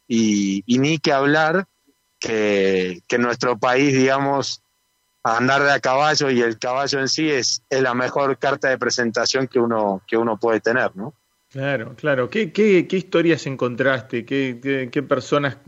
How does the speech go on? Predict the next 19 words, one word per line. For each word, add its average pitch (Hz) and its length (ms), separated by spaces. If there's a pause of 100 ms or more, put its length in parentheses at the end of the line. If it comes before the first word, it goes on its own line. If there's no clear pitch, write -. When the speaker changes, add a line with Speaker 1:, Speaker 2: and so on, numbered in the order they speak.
(140)
Speaker 2:
este, 117 200
conociste? 120 520
Imagino 120 400
que 127 100
debes 127 200
tener 131 280
una, 120 360 (460)
este, 120 240
un 135 100
anecdotario 127 960 (300)
importante 117 840
ya. 101 240 (2000)
Speaker 1:
Sí, 240 380
sí, 180 680
de 147 220
todo. 180 640 (160)
Eh, 131 600 (140)
por 151 220
ahí, 139 440